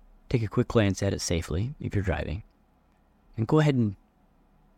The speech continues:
pat the back left of your shoulder and just say, "Hey, no matter what circumstance I'm in right now,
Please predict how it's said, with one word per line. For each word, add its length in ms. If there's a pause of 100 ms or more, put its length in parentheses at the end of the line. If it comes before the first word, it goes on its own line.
pat 320 (140)
the 80
back 400
left 200
of 60
your 80
shoulder 460 (920)
and 140
just 160
say, 320 (1200)
"Hey, 260 (1040)
no 120
matter 180
what 200
circumstance 640
I'm 120
in 100
right 180
now, 240